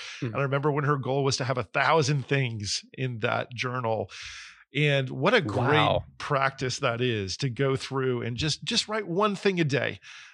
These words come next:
Speaker 2: uh, that we're thankful for. And that could be just a really good challenge for us.
Speaker 1: Wow, a thousand. That is really
Speaker 2: That's a
Speaker 1: incredible.
Speaker 2: lot.
Speaker 1: Yeah, but
Speaker 2: It
Speaker 1: I think, I think it's good to set the bar high here because
Speaker 2: <laughs>
Speaker 1: when you do lists like that, so if you, you know, do marriage counseling or other things, you can say, like, "Okay,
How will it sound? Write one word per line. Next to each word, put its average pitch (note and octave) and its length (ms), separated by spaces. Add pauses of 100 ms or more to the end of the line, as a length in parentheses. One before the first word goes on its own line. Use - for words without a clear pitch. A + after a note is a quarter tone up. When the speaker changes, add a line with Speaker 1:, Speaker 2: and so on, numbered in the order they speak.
(160)
Speaker 2:
uh, A#2 180
that B2 180
we're C3 80
thankful B2+ 360
for. G#2+ 300
And A2+ 80
that D#3 120
could D3 100
be C#3+ 120
just A#2 160
a C3+ 60
really A#2 220
good G#2+ 180
challenge A2+ 420
for G2+ 160
us. - 260 (720)
Speaker 1:
Wow, D3+ 220
a G#2+ 60
thousand. C3+ 300
That C#3+ 180
is B2+ 100
really B2 520
Speaker 2:
That's C#3+ 180
a - 20
Speaker 1:
incredible. E3 380
Speaker 2:
lot. - 160 (300)
Speaker 1:
Yeah, C4 120 (140)
but E3+ 100
Speaker 2:
It F3+ 40
Speaker 1:
I F3+ 40
think, B3+ 200 (280)
I - 80
think E4+ 180
it's D#3+ 120
good D#3 160
to C#3+ 60
set D#3 140
the D3 80
bar B2 220
high E3+ 220
here D3+ 180
because A#2+ 760
Speaker 2:
<laughs> - 40
Speaker 1:
when E3 480 (640)
you D3 240
do C3+ 880
lists C3 520
like A2+ 240
that, A2 200
so B2+ 180
if B2 160
you, B2 160
you A#2 60
know, G2+ 100
do G#2+ 160
marriage G#2+ 420
counseling A#2+ 640
or A2+ 100
other A2 160
things, A2+ 240
you C#3+ 80
can D#3+ 140
say, B2 200
like, G#2+ 180
"Okay, A#2 260